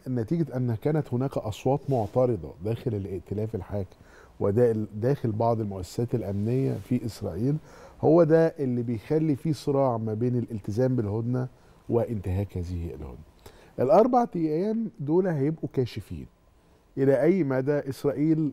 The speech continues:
جادة في، آه، اعتبار مثل هذا الاتفاق لمدة أربعة أيام بمثابة نواة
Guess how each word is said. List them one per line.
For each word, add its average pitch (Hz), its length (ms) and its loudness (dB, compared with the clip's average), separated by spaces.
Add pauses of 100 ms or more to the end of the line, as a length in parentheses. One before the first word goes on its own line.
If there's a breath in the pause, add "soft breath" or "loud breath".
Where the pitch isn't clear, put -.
جادة 143 600 0 (380 soft breath)
في، 160 480 2 (140)
آه، 110 220 -2 (100)
اعتبار 123 520 2
مثل 156 360 -2
هذا 135 420 2
الاتفاق 131 760 -4
لمدة 123 360 -4 (100)
أربعة 123 400 -2
أيام 113 520 -2 (380 loud breath)
بمثابة 151 540 2 (240)
نواة 143 400 2